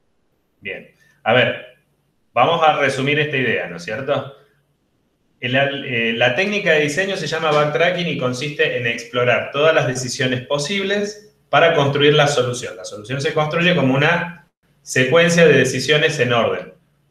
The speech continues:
¿Bien? No todos los problemas se pueden resolver por backtracking, pero si yo puedo expresar la solución de manera tal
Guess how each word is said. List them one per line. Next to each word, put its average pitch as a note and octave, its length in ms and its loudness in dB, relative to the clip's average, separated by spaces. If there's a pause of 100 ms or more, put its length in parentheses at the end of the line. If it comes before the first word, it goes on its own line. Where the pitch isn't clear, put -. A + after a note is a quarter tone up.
(160)
¿Bien? - 420 -6 (880)
No F3 260 0
todos G#3 200 4
los F3 200 4
problemas F#3 400 2
se E3+ 80 -2
pueden E3+ 200 2
resolver D3+ 420 0
por D#3+ 100 0
backtracking, D3+ 720 -2 (220)
pero G2+ 180 -6
si G#2 200 -12
yo C#3 220 -2
puedo D#3+ 760 0 (160)
expresar A#2 680 0
la D#3 100 4
solución C3+ 600 -2 (520)
de G#2+ 140 -4
manera C3+ 460 0
tal - 480 0